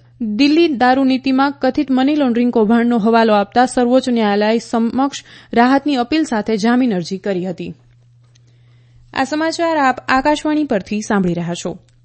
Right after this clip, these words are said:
ઉપરાષ્ટ્રપતિ જગદીપ ધનખડ આજે ઈરાનની રાજધાની તહેરાન પહોંચ્યા હતા, જ્યાં ઈરાનના અધિકારીઓએ તેમનું સ્વાગત કર્યું હતું.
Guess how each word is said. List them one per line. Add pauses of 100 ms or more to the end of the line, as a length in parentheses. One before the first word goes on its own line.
(800)
ઉપરાષ્ટ્રપતિ
જગદીપ
ધનખડ
આજે
ઈરાનની
રાજધાની
તહેરાન
પહોંચ્યા
હતા,
જ્યાં
ઈરાનના
અધિકારીઓએ
તેમનું
સ્વાગત
કર્યું
હતું.